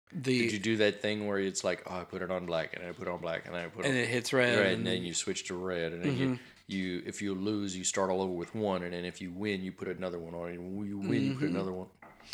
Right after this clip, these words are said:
Speaker 1: And every time I, every time I, I felt like I needed to make a change, it, it was the wrong thing to do.
Speaker 2: Mm-hmm.
Speaker 1: Or anytime I was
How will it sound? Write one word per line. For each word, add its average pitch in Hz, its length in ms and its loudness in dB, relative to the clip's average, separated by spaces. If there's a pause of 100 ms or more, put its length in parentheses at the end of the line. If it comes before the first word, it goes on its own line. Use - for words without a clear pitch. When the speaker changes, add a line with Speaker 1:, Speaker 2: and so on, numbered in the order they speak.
(200)
Speaker 1:
And 120 120 0
every 127 220 8
time 156 300 6
I, 147 260 4 (640)
every 151 220 4
time 160 460 2 (380)
I, 117 160 -6 (400)
I 117 140 2
felt 147 280 6
like 131 180 4
I 131 40 4
needed 131 300 4
to 127 80 2
make 131 200 4
a 120 40 -4
change, 156 680 2 (600)
it, 117 240 -2 (400)
it 120 200 -4
was 117 160 -6
the 117 100 -2
wrong 123 260 4
thing 117 220 -4
to 113 100 2
do. 117 280 2 (140)
Speaker 2:
Mm-hmm. 190 240 -2
Speaker 1:
Or 120 440 6
anytime 127 440 4
I 120 120 0
was 110 220 -4